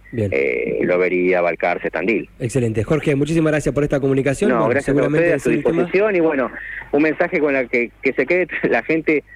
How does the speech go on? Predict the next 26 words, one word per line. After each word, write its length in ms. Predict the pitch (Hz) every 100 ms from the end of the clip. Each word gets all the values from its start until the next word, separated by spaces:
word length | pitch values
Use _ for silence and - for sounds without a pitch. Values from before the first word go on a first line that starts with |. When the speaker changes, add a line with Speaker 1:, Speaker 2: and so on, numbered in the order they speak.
| - -
Speaker 2:
más 180 | 143 147
allá 120 | 139
de 100 | 143
toda 140 | 156
esa 120 | 139 131
inseguridad, 520 | 120 120 123 151 151 -
sepan 260 | 143 127
que 280 | 110 107 101
nosotros 380 | 101 - 123 120
hay 100 | 117
un 100 | 110
compromiso 540 | 107 104 110 127 120
por 160 | 131 -
parte 200 | 120 117
del 60 | 110
Estado 180 | - 117
municipal 400 | 110 98 - 123
de 80 | 113
estar 180 | - 110
enfrente, 640 | 107 143 147 151 156 147 - - - -
permanente, 480 | 113 107 113 143 -
hay 60 | 127
una 80 | 113
inversión 360 | 110 107 135
muy 220 | 127 123 131
grande, 480 | 151 165 175 185